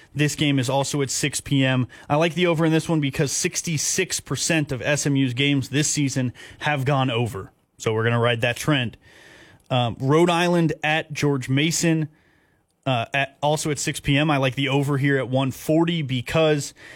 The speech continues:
every single University of Rhode Island conference game has gone over except for one against Saint Bonaventure.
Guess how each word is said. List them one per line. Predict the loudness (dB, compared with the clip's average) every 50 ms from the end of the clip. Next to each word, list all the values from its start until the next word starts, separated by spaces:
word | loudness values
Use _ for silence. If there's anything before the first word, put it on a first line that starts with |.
| -20 -20 -10 -4
every | -4 -2 -2 0 0 0 0
single | 0 0 0 0 2 2 2 2 2 2 0
University | 0 0 2 2 2 2 0 -2 -2 -2 -4 -2
of | -2 -2 -2 0
Rhode | 0 2 2 2
Island | 2 2 2 2 2 0 0 -2 -4 -6
conference | -4 -2 -2 -2 -2 -2 -4 -4 -4 -4
game | -4 0 0 2 2 2 0 0
has | -4 -4 -2 -2 -2 -2 -2
gone | -2 0 0 0 0
over | 0 0 0 0 0 0 -2 -2
except | -4 -6 -6 -2 -2 -2 -2 -4
for | -6 -6 -6 -6
one | -4 -2 0 2 2 2 0 -2
against | -4 -4 -4 -4 -4 -4
Saint | -4 -4 -4 -4 -2
Bonaventure. | -2 0 0 0 0 0 0 -2 -2 -2 -2 -2 -2 -2